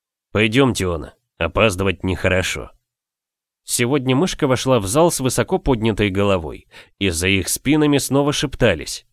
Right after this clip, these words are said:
но Альтан чувствовал лишь смесь удивления и восхищения. Надо же, у чародея красивая жена. Красивая, статная, грациозная, обворожительная.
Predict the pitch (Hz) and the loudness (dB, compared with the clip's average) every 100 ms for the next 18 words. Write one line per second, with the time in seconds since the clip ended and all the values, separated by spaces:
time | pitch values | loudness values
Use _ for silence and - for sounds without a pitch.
0 | - 104 120 - 104 95 180 180 160 170 | -6 -2 -2 -2 -4 0 0 0 0 -4
1 | - 160 156 139 127 - 120 120 - 104 | 0 4 4 4 2 0 0 0 0 -4
2 | 90 90 87 139 147 147 - 113 110 107 | -4 -4 -2 0 2 2 0 -2 -2 -2
3 | - 123 - 101 73 64 - _ _ _ | -2 -4 -2 -4 -6 -10 -18 _ _ _
4 | _ _ _ _ _ _ 87 90 123 131 | _ _ _ _ _ _ -6 -2 0 0
5 | 90 90 87 104 92 82 120 139 127 110 | -2 -4 -2 0 0 0 -4 -2 -2 -2
6 | - 98 110 110 120 117 73 95 - _ | -2 -2 0 0 0 -2 -4 -10 -18 _
7 | _ _ _ _ _ _ _ 101 95 - | _ _ _ _ _ _ _ -2 0 -2
8 | 95 107 135 98 - - 90 110 107 101 | -2 -2 0 -2 -4 -2 -2 -2 -2 -4
9 | 90 _ 87 90 90 110 92 92 117 98 | -4 _ -6 -6 -4 -2 -2 -2 -4 -6
10 | 71 _ _ _ _ _ - 98 82 95 | -8 _ _ _ _ _ -4 -4 -2 0
11 | 101 87 90 104 90 76 58 - | 0 0 -2 -2 -4 -8 -12 -18